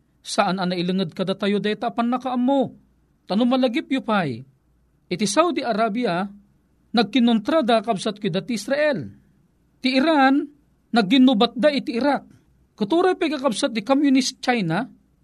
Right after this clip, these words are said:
nagginubatda met, kakabsat, iti Vietnam. Kun uray pay iti, ti United Nations, ginubatda, kakabsat, iti Iraq.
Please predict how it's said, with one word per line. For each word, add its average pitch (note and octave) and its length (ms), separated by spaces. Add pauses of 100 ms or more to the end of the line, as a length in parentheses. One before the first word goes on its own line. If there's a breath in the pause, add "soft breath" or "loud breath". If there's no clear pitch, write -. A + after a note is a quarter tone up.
nagginubatda A3+ 720
met, C#4+ 160
kakabsat, F#3 480
iti F#3+ 240
Vietnam. B3+ 560 (560)
Kun D3 160
uray B3+ 240
pay C4+ 240
iti, G#3 160
ti A3 120 (200)
United G#3+ 480
Nations, G3 720 (560)
ginubatda, B3+ 720
kakabsat, F3+ 480
iti G#3 240
Iraq. D4+ 300